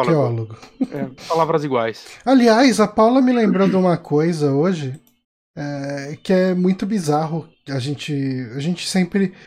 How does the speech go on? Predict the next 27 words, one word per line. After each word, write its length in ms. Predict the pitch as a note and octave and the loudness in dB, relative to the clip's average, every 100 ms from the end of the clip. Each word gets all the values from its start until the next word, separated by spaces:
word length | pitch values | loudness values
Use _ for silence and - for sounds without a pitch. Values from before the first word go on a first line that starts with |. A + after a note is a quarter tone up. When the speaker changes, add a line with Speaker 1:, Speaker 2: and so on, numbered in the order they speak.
| _ | _
Speaker 1:
ah, 400 | C#3 C#3+ C#3 C#3+ - | -10 -8 -6 -8 -4
teve, 680 | F#3 E3+ D#3 D#3 C3+ B2+ C3 - - | 0 2 0 -2 -4 -6 -12 -16 -16
na 320 | C3+ B2 C#3+ | -10 -4 -2
nossa 300 | C#3+ C#3 - | -2 -2 -4
infância, 560 | D3 - C#3+ D3+ D3 C3 | -8 -6 -4 -2 -4 -4
né, 100 | C3 | -4
assistia 800 | B2+ C#3+ - - C#3+ C3 A#2 G#2 | -6 -10 -10 -6 -2 -2 -2 -8
o, 120 | C3 B2+ A2 A#2 B2+ B2 A#2+ A#2 A2+ A2+ | -8 -6 -6 -6 -6 -6 -6 -6 -8 -10
o 60 | A2+ - - | -14 -16 -8
Indiana 320 | B2+ D3 C#3+ | -2 -2 0
Jones 260 | C3+ C#3 C3 | -2 -2 -2
e 20 | |
a 40 | |
Última 240 | C3+ B2+ C3 | -4 -4 -8
Cruzada 640 | C3 A#2 A#2+ B2+ C#3 A#2+ - _ | -8 -6 -6 -6 -8 -12 -18 _
e 80 | C3+ | -8
via 260 | A#2 C#3 D3 | -4 0 0
o 60 | |
Sean 220 | A#2+ D3 C3+ | -2 -4 -4
Connery 440 | D3 C3+ C3+ C3 | -4 -4 -4 -4
como 380 | - C3 C3 B2 A#2+ | -6 -4 -4 -4 -2
<coughs> 160 | - - | -4 0
pai 300 | G3+ C#3+ D3 | 2 2 0
do, 240 | C3 C3 B2 | 0 -2 -2
do 640 | B2+ B2 A#2+ A2+ A2+ A2+ | -4 -4 -4 -6 -8 -8
Harrison 400 | B2+ B2 B2+ A#2+ | -6 -6 -6 -8
Ford. 420 | - A#2+ D3 C#3 | -6 -4 -4 -6